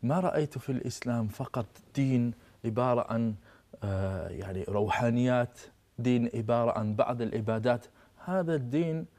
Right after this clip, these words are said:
كامل وشامل ويحمل فكرة ويحمل رؤية ويحمل طرح بديل لهذه العلمانية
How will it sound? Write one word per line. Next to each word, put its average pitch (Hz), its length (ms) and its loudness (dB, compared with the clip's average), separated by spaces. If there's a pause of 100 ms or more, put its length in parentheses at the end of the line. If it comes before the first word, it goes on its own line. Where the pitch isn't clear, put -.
(840)
كامل 131 420 0 (380)
وشامل 131 540 2 (400)
ويحمل 147 500 2
فكرة 170 500 -2 (600)
ويحمل 110 520 2
رؤية 170 460 2 (500)
ويحمل 120 580 2 (420)
طرح 180 560 4 (260)
بديل 135 560 6 (460)
لهذه 113 340 0
العلمانية 98 760 -2